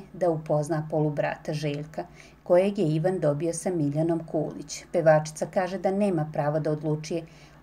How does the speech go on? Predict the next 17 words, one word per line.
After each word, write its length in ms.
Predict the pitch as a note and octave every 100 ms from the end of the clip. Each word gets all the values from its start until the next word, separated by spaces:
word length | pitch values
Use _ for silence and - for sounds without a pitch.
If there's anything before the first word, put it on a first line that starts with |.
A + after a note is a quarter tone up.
| - -
o 60 | D#3
tako 500 | - E3+ E3+ - A#3 - - - - - - - - - - - - - - -
pipavim 520 | - D#3+ F#3 F3+ F#3+
stvarima. 680 | G3 - D#3+ C#3 D3 D3+ D#3 - -
Goca 440 | - F3 E3 D#3 D#3+
priznaje 500 | - G#3 G#3 B3 A#3
da 120 | G#3+
burno 380 | G3+ G#3+ D#3+ D#3
reaguje 460 | D#3+ D#3 D3+ D#3
na 160 | D3+ D#3
ružne 420 | D3+ D3+ D#3 D#3+
komentare 680 | D#3+ D#3 D3 D3 E3+ F#3 G3+ - - -
koje 200 | - A3
neko 340 | A3 G#3 G3+
napiše 540 | D#3+ D#3+ D#3 G3+ G3 E3
ispod 320 | E3 - A#3
njene 360 | G#3 F#3+ F3+